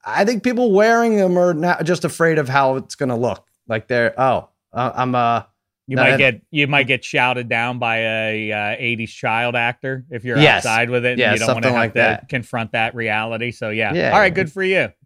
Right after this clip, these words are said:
Speaker 1: Could be him. Could be Punky Brewster. But let's talk hockey, Dave. Game one.
Speaker 2: Oh, headline.
Speaker 1: Yes, let's do it. Let's get right into it. Your Penguins, my ish Islanders. Obviously, I was a big fan in the early mid eighties and nineties, and I moved away, and that was kind of the team I left behind, but still like watching them.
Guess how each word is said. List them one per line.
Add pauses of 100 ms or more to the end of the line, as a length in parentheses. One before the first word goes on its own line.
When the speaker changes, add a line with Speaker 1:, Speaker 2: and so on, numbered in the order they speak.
(120)
Speaker 1:
Could
be
him.
Could
be
Punky
Brewster.
But
let's
talk
hockey,
Dave. (240)
Game
one.
Speaker 2:
Oh, (440)
headline.
Speaker 1:
Yes,
let's
do
it.
Let's
get
right
into
it.
Your
Penguins, (340)
my
ish
Islanders.
Obviously,
I
was
a
big
fan
in
the
early
mid
eighties
and
nineties,
and
I
moved
away,
and
that
was
kind
of
the
team
I
left
behind,
but
still
like
watching
them.